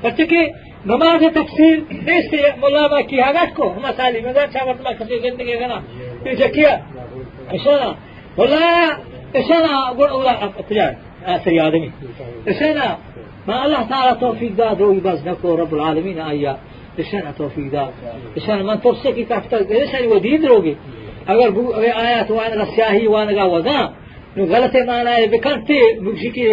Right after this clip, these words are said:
نزدیک نمی ازگری چی بشم؟ چی وجه میم الله ازره بیان کو امانه وردا، غلطی معنی کو. چی میم الله ازره معنی کو، بلکه که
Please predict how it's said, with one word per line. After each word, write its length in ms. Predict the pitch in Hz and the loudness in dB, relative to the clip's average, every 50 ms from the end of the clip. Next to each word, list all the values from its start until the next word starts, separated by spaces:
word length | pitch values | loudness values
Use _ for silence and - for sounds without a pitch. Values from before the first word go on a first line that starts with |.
| 202 214 | 4 4
نزدیک 340 | 226 202 190 226 247 262 233 | 2 0 0 0 -4 -2 -2
نمی 160 | 233 214 220 | -2 -2 0
ازگری 420 | 240 202 - 214 220 233 220 233 220 | 0 2 4 4 2 2 2 -2 0
چی 120 | 269 311 285 | 2 2 2
بشم؟ 260 | 226 208 220 202 160 | 2 2 -2 -2 -4
چی 140 | - - 254 | -4 -2 4
وجه 220 | 294 285 277 294 285 | 4 6 6 6 2
میم 200 | 277 254 247 247 | 2 2 2 4
الله 180 | 226 233 214 | 4 4 4
ازره 260 | 196 190 190 226 269 | 4 2 2 2 2
بیان 280 | 269 302 311 311 285 233 | 2 2 2 2 0 -2
کو 100 | - 240 | -2 -2
امانه 360 | 214 208 202 208 202 202 196 180 | -2 -2 -2 -2 -2 0 2 2
وردا، 220 | 180 175 170 190 | 2 0 0 0
غلطی 440 | 220 254 226 233 247 269 294 285 294 | -2 -2 -2 -2 2 2 2 2 0
معنی 320 | 294 311 311 294 269 233 196 - | -4 -2 -2 -2 -2 -2 -4 -6
کو. 60 | 175 156 127 117 107 107 101 - - - - - - | -10 -12 -12 -12 -14 -14 -16 -18 -18 -20 -18 -8 0
چی 80 | - 302 | 0 2
میم 200 | 294 294 277 277 | 4 4 4 4
الله 160 | 269 269 262 | 4 4 4
ازره 280 | 254 233 - 247 277 285 | 4 4 6 6 4 4
معنی 320 | 277 285 294 302 311 294 | 4 2 0 2 0 0
کو، 140 | - 320 320 | 2 2 4
بلکه 220 | 311 294 285 277 | 4 4 2 2
که 200 | - 262 254 226 | 2 0 0 0